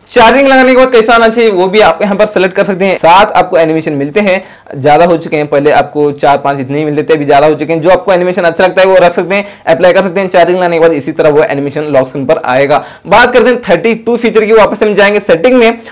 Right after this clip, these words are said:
तो चलिए setting जाने के बाद और आपको यहाँ पर dynamic effect पर click करना है और आपको यहाँ पर USB insert animation,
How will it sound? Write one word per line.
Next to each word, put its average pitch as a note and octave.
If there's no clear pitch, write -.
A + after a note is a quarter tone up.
तो F#3+
चलिए G#3
setting G#3
जाने G#3+
के G#3+
बाद A3
और A#3
आपको A3+
यहाँ A3+
पर A#3
dynamic G#3
effect A3
पर A3+
click G#3
करना G#3+
है A3
और G3+
आपको G3
यहाँ F#3
पर F#3+
USB F3
insert E3+
animation, E3